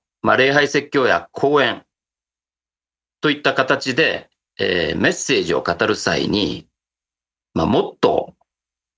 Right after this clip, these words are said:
として心がけていることが三つあります。まず、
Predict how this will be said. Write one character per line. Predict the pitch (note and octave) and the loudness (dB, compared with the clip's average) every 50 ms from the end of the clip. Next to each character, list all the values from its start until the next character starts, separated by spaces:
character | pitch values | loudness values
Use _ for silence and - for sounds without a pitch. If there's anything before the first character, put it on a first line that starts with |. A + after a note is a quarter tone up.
| _ _ - | _ _ 0
と | A#2+ G#2+ | 0 0
し | - - | 0 -2
て | - - D3 C3 G#2+ - - _ _ _ _ _ _ _ _ _ _ _ _ _ | 0 0 0 0 -2 -6 -12 _ _ _ _ _ _ _ _ _ _ _ _ _
心 | - - C#3 - F3 E3 F3 E3+ | -2 0 2 2 4 4 6 4
が | E3 D#3+ D3+ | 4 4 2
け | D#3 C3 | 0 0
て | - A2 | 0 0
い | G2+ | 0
る | F2+ F2+ | 2 0
こ | G#2 G#2 | 0 0
と | C3 A#2+ | 2 0
が | G2 D#2 - - - _ _ _ _ _ _ _ _ _ _ _ _ _ _ _ _ _ _ _ _ _ _ - | 2 0 -2 -4 -10 _ _ _ _ _ _ _ _ _ _ _ _ _ _ _ _ _ _ _ _ _ _ -4
三 | C3+ C#3 - | -4 -2 -2
つ | - - B2 | 0 2 2
あ | F2+ | 2
り | - | 2
ま | - - | -2 -6
す。 | - - - - - - _ _ _ _ _ _ _ _ _ _ _ _ _ _ _ _ _ _ _ _ _ _ _ _ _ _ _ _ _ _ _ _ _ _ _ _ _ _ _ _ _ _ _ _ _ - | -10 -10 -12 -12 -12 -14 _ _ _ _ _ _ _ _ _ _ _ _ _ _ _ _ _ _ _ _ _ _ _ _ _ _ _ _ _ _ _ _ _ _ _ _ _ _ _ _ _ _ _ _ _ 4
ま | D#3+ F#3 | 4 4
ず、 | D#3+ A2+ E2+ - - | 4 2 -4 -6 -10